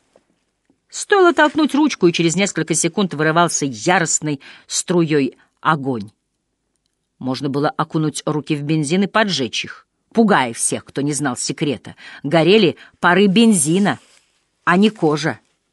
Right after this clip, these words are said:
Следует предупредить читателя, особенно молодого, что Маммери ошибается. Ожог от бензина чрезвычайно болезненный, так что окунать руки в бензин и поджигать их ни в коем случае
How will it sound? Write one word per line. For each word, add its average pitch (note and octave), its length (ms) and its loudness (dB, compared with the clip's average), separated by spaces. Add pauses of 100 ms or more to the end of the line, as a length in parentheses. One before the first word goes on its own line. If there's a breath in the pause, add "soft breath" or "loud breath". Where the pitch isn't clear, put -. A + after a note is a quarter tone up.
(2000)
Следует G#3+ 400 0
предупредить G3+ 480 -2
читателя, G3+ 520 -2
особенно E3 380 -4
молодого, E3 480 -4
что - 240 -4
Маммери F3 640 0
ошибается. C#3+ 1000 -2 (440)
Ожог E3+ 580 0
от D#3+ 180 -2
бензина D3 500 -2
чрезвычайно F#3+ 720 -2
болезненный, B2+ 680 -6 (460 soft breath)
так E3 140 -4
что - 140 -4
окунать F3 480 -2
руки F3+ 320 -2
в E3 40 -6
бензин D#3+ 380 -2
и D3+ 40 -4
поджигать E3 560 -4
их - 120 -10
ни F#3 160 -2
в G3+ 100 -10
коем B2 360 -4
случае A2 540 -12